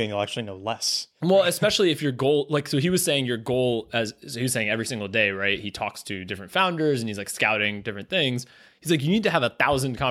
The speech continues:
Speaker 2: conversations with founders before you have any sense of, like, what you're doing."
Speaker 1: Mm.
Speaker 2: Probably at least a thousand, right? So he was like, like, if you haven't had those thousand, like, you're not gonna be a V C. <laughs>
Speaker 1: Right.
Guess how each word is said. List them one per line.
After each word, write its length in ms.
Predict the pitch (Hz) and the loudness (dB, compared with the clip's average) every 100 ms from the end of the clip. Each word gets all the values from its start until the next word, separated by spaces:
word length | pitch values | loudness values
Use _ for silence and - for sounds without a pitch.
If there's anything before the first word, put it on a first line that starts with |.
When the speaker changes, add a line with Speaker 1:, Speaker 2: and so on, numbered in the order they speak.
| 113 104 | -2 -2
Speaker 2:
conversations 600 | 120 120 110 98 95 - - | 0 0 -4 -6 -6 -8 -6
with 160 | 120 | -4
founders 420 | - 131 127 113 104 | 0 2 2 -2 -4
before 260 | 104 123 | -6 0
you 80 | 120 | 0
have 100 | 110 - | 0 -2
any 220 | 143 127 | -2 -2
sense 420 | - 123 107 - | -2 -2 -2 -8
of, 140 | 113 104 | -8 -6
like, 140 | 101 | -4
what 140 | 110 | -4
you're 100 | 101 | -4
doing." 360 | 101 104 95 90 | -4 -6 -6 -14
Speaker 1:
Mm. 360 | 120 107 101 95 | -14 -12 -14 -2
Speaker 2:
Probably 240 | 185 175 139 | 0 2 0
at 100 | 123 | 0
least 220 | 160 - | 0 -2
a 40 | |
thousand, 400 | 101 98 95 95 | -4 -4 -4 -6
right? 200 | 101 117 | -4 -2
So 80 | 120 | -2
he 100 | 120 | -2
was 140 | 170 139 | -2 0
like, 300 | 127 113 - _ _ | 0 -2 -8 _ _
like, 160 | 151 131 | -6 -4
if 100 | 143 | 0
you 80 | 175 | 2
haven't 140 | 185 | 2
had 180 | 147 175 | 0 0
those 160 | 147 135 | -2 -4
thousand, 460 | 131 160 139 123 | -2 0 0 -4
like, 140 | 123 120 | -4 0
you're 80 | 147 | 0
not 160 | 160 | 2
gonna 100 | 143 | 0
be 100 | 127 | -4
a 40 | 117 | -4
V 120 | 117 | -4
C. 500 | - 175 - 135 - | -4 -4 -4 -6 -6
<laughs> 60 | 113 | -4
Speaker 1:
Right. 280 | 110 98 | -2 -2